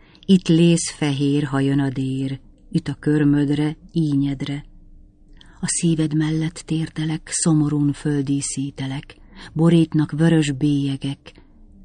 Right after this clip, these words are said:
csók helyett megyfa levelek. Vízben. Fejed lökődik,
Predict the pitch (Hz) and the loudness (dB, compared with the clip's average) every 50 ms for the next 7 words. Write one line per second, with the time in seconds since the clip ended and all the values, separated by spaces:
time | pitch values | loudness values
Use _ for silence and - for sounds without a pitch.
0 | - - - 196 202 202 190 - - - 170 165 170 165 170 - - - - - | -12 -2 2 2 2 2 2 -2 -6 -4 -2 -2 0 -2 -4 -6 -10 -20 -20 -20
1 | - _ _ _ _ _ - - - 202 180 131 - - - - 135 131 127 127 | -20 _ _ _ _ _ -20 -12 -4 -4 -4 -4 -4 -12 -12 -10 -10 -8 -8 -10
2 | 123 120 131 131 131 - - - - - - _ _ _ - - - _ 196 185 | -10 -12 -12 -14 -16 -18 -20 -20 -20 -20 -20 _ _ _ -20 -20 -20 _ -20 -20
3 | 180 170 170 175 170 - - - - _ - - - - _ - 170 170 170 180 | -20 -20 -20 -20 -20 -20 -20 -20 -20 _ -20 -20 -20 -20 _ -20 -20 -20 -20 -20
4 | 175 - - - 175 - - - - 175 - - - - - - - - - - | -20 -20 -20 -20 -20 -20 -20 -20 -20 -20 -20 -20 -20 -20 -20 -20 -20 -20 -18 -4
5 | - 190 190 196 156 131 - 135 - 131 127 127 131 - - - - - - - | 2 6 6 6 6 6 0 -6 -8 -8 -8 -8 -12 -14 -18 -20 -20 -20 -20 -20
6 | _ _ _ _ - - 262 - - - - - 302 294 _ _ 190 175 165 170 | _ _ _ _ -20 -20 -20 -20 -20 -20 -20 -20 _ -20 _ _ -20 -20 -20 -20
7 | 175 175 _ - - - - _ - - - - - - - - - - - - | -20 -20 _ -20 -20 -20 -20 _ -20 -20 -20 -20 -20 -20 -20 -20 -20 -18 -6 -2
8 | 170 165 160 160 147 151 147 151 143 - - 151 143 147 135 143 143 - - | 2 4 4 4 4 4 4 2 2 0 0 0 0 2 0 0 -2 -4 -6